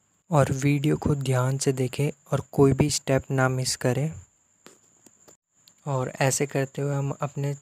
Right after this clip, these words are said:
जो plant है उसकी हम सारी लीफें remove कर लेंगे जो dry हो रखी है। तो ये देखिए इतनी सारी dry हो रखी है, तो हम इसे निकाल देंगे सारी।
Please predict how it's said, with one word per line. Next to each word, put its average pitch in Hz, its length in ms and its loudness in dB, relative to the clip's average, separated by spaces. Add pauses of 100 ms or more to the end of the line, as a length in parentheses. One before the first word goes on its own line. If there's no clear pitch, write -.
जो 139 160 -2
plant 131 580 -6
है 131 120 -4 (120)
उसकी 143 300 -8
हम 139 200 -4
सारी 127 400 -4
लीफें 131 580 -6
remove 127 280 -8 (100)
कर 127 160 -4
लेंगे 127 420 -8 (240)
जो 131 140 -4
dry 123 360 -4
हो 123 100 -4
रखी 123 280 -8
है। 151 160 -10 (420)
तो 123 140 -10
ये 120 160 -8
देखिए 127 280 -12
इतनी 131 220 -10
सारी 127 360 -8
dry 127 280 -6
हो 127 100 -4
रखी 123 240 -10
है, 127 60 -6
तो 127 160 -10
हम 127 160 -8
इसे 131 360 -10 (760)
निकाल 123 360 -8
देंगे 127 220 -10
सारी। 127 380 -10